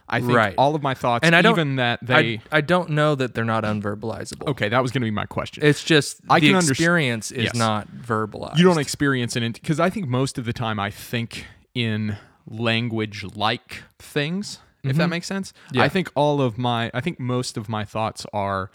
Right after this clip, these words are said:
Speaker 1: can be put into lang-, I'm gonna get way too deep in this. We need to, we need to
Speaker 2: Yeah,
Speaker 1: move
Speaker 2: I
Speaker 1: out of
Speaker 2: understand
Speaker 1: this
Speaker 2: what you're
Speaker 1: area.
Speaker 2: saying.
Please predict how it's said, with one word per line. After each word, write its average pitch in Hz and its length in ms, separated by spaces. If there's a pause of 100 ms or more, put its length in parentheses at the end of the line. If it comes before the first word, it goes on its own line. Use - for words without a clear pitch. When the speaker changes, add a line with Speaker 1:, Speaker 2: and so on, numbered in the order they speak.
(340)
Speaker 1:
can 139 140
be 120 100
put - 280
into 110 340
lang-, 95 260
I'm 127 180
gonna 113 140
get 101 160
way 101 140
too - 160
deep 95 200
in 87 80
this. 92 220
We 107 100
need 98 160
to, 92 120 (120)
we 101 100
need 98 140
to 123 60
Speaker 2:
Yeah, - 60
Speaker 1:
move - 100
Speaker 2:
I 160 40
Speaker 1:
out - 40
of - 40
Speaker 2:
understand 160 300
Speaker 1:
this 127 60
Speaker 2:
what 127 40
you're 95 160
Speaker 1:
area. 101 180
Speaker 2:
saying. 104 100